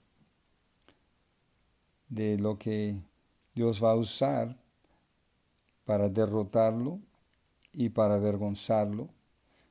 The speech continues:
es su iglesia,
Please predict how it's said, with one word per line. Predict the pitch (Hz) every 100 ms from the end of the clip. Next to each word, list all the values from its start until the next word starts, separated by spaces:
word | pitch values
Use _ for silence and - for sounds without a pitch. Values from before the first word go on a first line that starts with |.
| _ -
es | 113 113 - - _ _ _ _ _ _ _ _ _ _ _ _ _ _ _
su | - - 120
iglesia, | 110 120 113 107 - 82